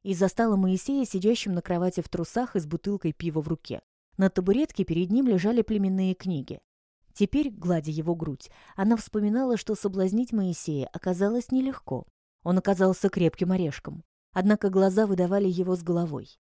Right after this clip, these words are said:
Мо хотел ее, хотел ее всегда, с самого начала. Это Наоми потребовалось почти шестнадцать лет, чтобы понять, что и она хочет быть с ним.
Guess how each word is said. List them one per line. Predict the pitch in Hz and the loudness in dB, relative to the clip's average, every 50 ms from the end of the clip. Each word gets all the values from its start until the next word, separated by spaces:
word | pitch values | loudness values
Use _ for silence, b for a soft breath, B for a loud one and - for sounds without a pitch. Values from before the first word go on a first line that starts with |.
| _ _ _ _ | _ _ _ _
Мо | - 180 190 220 269 | 2 4 6 6 6
хотел | 262 - 247 - - - 262 247 | 4 2 -2 -2 0 0 2 2
ее, | 190 151 135 123 123 - - _ _ _ | 2 0 -4 -6 -8 -12 -16 _ _ _
хотел | - - 180 175 - 196 185 | -6 -2 -2 2 4 4 4
ее | 180 170 196 190 185 | 6 4 4 4 2
всегда, | 170 - - 202 180 165 - - - 139 | 2 2 -4 -4 -4 -4 -6 -6 -6 -10
с | - - | -14 -10
самого | - - 202 190 190 185 190 | -2 0 0 2 2 0 0
начала. | 185 185 175 - - 170 147 143 - - _ _ _ _ _ _ _ _ _ _ _ | 0 0 0 -2 -4 -8 -8 -10 -14 -20 _ _ _ _ _ _ _ _ _ _ _
Это | - - 233 - 285 | 0 0 2 4 4
Наоми | 269 285 285 285 240 175 135 127 | 4 4 4 4 4 4 2 0
потребовалось | - 151 - - 156 151 147 147 143 147 147 139 - | -2 -4 -4 -2 -2 -2 -2 -2 -2 -2 -4 -4 -4
почти | - 151 143 - - - 170 151 | -4 -4 -4 -4 -4 -4 -4 -4
шестнадцать | - - 165 - 165 156 156 - - 160 - | -4 -6 -6 -4 -2 -2 -2 -2 -6 -10 -8
лет, | 180 185 208 202 - | -4 -4 -4 -4 -4
чтобы | - - 165 156 156 | -4 -4 -2 -2 0
понять, | - 170 165 185 220 233 - | 0 0 0 2 0 0 0
что | - - - 185 | -4 -2 0 2
и | 180 | 2
она | 180 180 180 185 214 208 185 | 2 2 2 2 2 2 0
хочет | - - 139 - - 139 | -2 -6 -8 -8 -8 -12
быть | 143 139 131 - | -8 -8 -10 -10
с | - - | -8 -8
ним. | 131 123 92 - | -6 -6 -6 -10